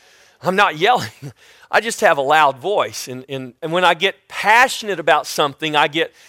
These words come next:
louder and louder and louder, and it's like, "Stop yelling." "I'm not yelling." "Yeah, you are." "No, I'm not. I'm just excited." There's a difference, you know?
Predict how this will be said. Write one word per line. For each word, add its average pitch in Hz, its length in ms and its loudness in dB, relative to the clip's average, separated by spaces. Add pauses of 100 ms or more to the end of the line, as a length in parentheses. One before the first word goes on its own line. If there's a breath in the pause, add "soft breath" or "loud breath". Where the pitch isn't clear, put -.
(160 soft breath)
louder 185 680 4 (240 soft breath)
and 165 220 -2
louder 190 680 6 (260)
and 160 200 0
louder, 185 600 6
and 165 60 0
it's - 120 -8
like, 196 180 6
"Stop 285 360 4
yelling." 262 440 4
"I'm 190 140 4
not 302 220 4
yelling." 254 580 2 (120)
"Yeah, 330 200 6
you 370 200 0
are." 381 280 4
"No, 330 380 0
I'm 254 100 -6
not. 302 260 -2
I'm 190 100 -6
just 320 200 -10
excited." 220 720 -8
There's 226 300 -6
a 370 40 -2
difference, 240 720 -6 (460 loud breath)
you 175 120 0
know? 175 260 6